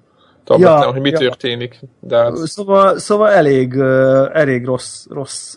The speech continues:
Speaker 2: ö, élmény volt, csak ezt, ö, ma nem tudom, gondolkoztam is, hogy valamelyik nap majd még így, csak így bejelentés nélkül, tehát most nem, ne legyen belőle megint beégés, csak így megnyomom, hogy, és majd nézem a saját gépemen, hogy jó-e egyébként, vagy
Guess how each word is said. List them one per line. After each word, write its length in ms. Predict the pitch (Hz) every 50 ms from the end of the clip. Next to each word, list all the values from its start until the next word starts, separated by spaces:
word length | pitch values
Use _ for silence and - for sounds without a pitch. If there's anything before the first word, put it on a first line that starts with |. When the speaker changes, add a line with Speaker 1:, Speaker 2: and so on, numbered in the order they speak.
| _ _
Speaker 2:
ö, 320 | - 143 135 131 127 123 123
élmény 420 | - 147 143 123 120 123 120 120 120
volt, 300 | 120 120 120 120 120 -
csak 200 | - - 135 -
ezt, 340 | 135 123 123 - - _ -
ö, 240 | 135 123 120 120 120 127 120 - _ _ - _ - - - - - - - - - - - _
ma 120 | _ 151 151
nem 120 | 151 147
tudom, 160 | 139 135 147
gondolkoztam 420 | 165 202 202 185 165 175 - - 175
is, 80 | 170
hogy 180 | - 175 156 156
valamelyik 380 | 151 165 160 151 143 139 135 131
nap 200 | 151 139 131 135
majd 240 | 143 135 131 131
még 240 | 131 131 135 131 127
így, 240 | 135 135 131 135 -
csak 200 | - - 143 -
így 120 | 147 139 143 151 - -
bejelentés 640 | 165 156 147 156 170 165 156 147 135 135 135 147 131 -
nélkül, 440 | 165 156 147 147 - - 151 139
tehát 200 | 135 147 143 139
most 180 | 147 143 135 -
nem, 220 | 160 151 147 143
ne 100 | 147 151
legyen 300 | 147 147 139 139 135 131
belőle 300 | 131 135 131 131 131 131
megint 300 | 131 135 131 127 127 131
beégés, 480 | 127 135 131 127 127 131 127 135 139 139
csak 200 | - - 135 -
így 120 | 147 139
megnyomom, 380 | 131 143 139 135 131 131 127 127 127 123 120
hogy, 200 | 127 127 127 139
és 160 | - 139 -
majd 260 | - 139 139 139 135 131
nézem 320 | 139 139 131 123 127 123
a 40 | 127
saját 300 | - - 135 123 120 123
gépemen, 420 | 131 123 120 120 123 127 120 120
hogy 140 | 123 123 123
jó-e 280 | 131 123 120 117 120 120
egyébként, 480 | 120 117 123 123 - - - 127 123 123
vagy 180 | 131 127 127